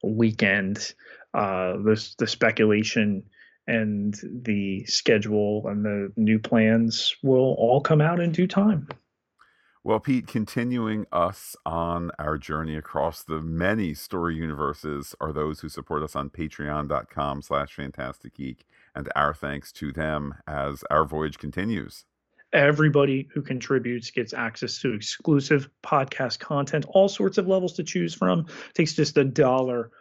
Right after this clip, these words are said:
Speaker 1: a month to get you behind that door. Can't contribute right now? Get yourself over to Apple Podcasts. Leave us a rating or review, which helps us just as much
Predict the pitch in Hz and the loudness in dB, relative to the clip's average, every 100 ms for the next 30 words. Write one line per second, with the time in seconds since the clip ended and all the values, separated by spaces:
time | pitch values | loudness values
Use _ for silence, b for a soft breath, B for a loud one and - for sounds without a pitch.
0 | b b b 127 127 123 117 - 120 120 | b b b -4 -2 -2 -4 -6 -4 -2
1 | 113 110 113 107 113 113 107 123 123 123 | -2 -2 -2 0 0 0 0 2 4 4
2 | 123 123 - - 143 147 - 147 139 131 | 4 0 -2 0 2 2 -2 0 4 4
3 | 127 143 127 117 139 160 156 151 131 123 | 4 4 4 4 4 4 4 4 0 -2
4 | 117 - 117 110 120 117 110 - 113 107 | -4 0 0 0 -2 0 -2 -2 -2 0
5 | - 110 101 - 113 113 110 110 98 98 | 0 0 -2 0 2 2 0 -2 -2 -4
6 | - 110 104 127 101 107 107 104 101 107 | -4 -4 -4 -6 -2 -2 0 -2 -2 -4
7 | 110 107 110 101 104 110 120 131 147 147 | -4 -2 -2 -2 -2 2 6 8 8 6
8 | - 104 - 113 104 107 - - - 113 | 4 -2 0 0 2 -2 -4 -6 4 4
9 | 107 - - 113 107 113 113 113 | 4 0 0 0 2 4 4 2